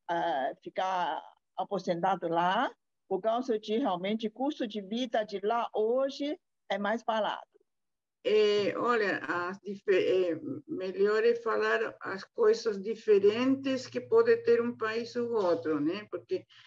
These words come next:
Speaker 2: não tem como comparar realmente. A nós aqui temos, é,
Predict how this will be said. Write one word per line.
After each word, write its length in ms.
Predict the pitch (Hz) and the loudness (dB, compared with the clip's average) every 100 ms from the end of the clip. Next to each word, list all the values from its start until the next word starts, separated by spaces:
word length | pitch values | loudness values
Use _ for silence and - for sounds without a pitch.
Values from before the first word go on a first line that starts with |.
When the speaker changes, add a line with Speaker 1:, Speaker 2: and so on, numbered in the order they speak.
| _ | _
Speaker 2:
não 160 | 214 226 | -4 -2
tem 240 | 233 254 | 2 2
como 240 | 269 254 254 | 2 0 -2
comparar 680 | 247 233 214 214 220 240 240 | -2 -4 -2 -2 0 -2 0
realmente. 680 | 240 247 240 185 175 170 165 160 _ _ _ _ - | 0 2 0 0 -2 -2 -4 -4 _ _ _ _ -6
A 120 | 185 | -4
nós 280 | 214 240 247 | 0 0 2
aqui 240 | 247 240 | 2 0
temos, 720 | 220 - 226 226 226 220 - - | -6 2 2 2 -2 -4 -10 0
é, 760 | 196 190 185 180 175 165 151 | 2 4 2 2 2 2 0